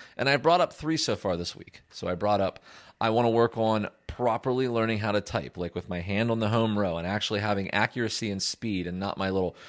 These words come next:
goofy little customized four finger way that I've always typed my entire life. So I've been working on that, right, daily. The other thing I, I brought up is I'm exploring this concept of Web three Wade,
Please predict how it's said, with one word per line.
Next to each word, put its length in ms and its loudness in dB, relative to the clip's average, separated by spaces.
goofy 300 0
little 200 2
customized 760 -4
four 240 0
finger 280 -2
way 200 0
that 140 -2
I've 160 -2
always 380 0
typed 220 -2
my 140 -6
entire 300 -6
life. 300 -6
So 280 2
I've 140 0
been 140 -2
working 280 -2
on 140 2
that, 400 0
right, 260 -2
daily. 360 -2
The 120 4
other 100 4
thing 220 0
I, 60 -2
I 160 -2
brought 300 2
up 300 0
is 440 0
I'm 300 -2
exploring 680 -2
this 120 0
concept 640 -4
of 360 -4
Web 280 -2
three 200 -4
Wade, 440 -2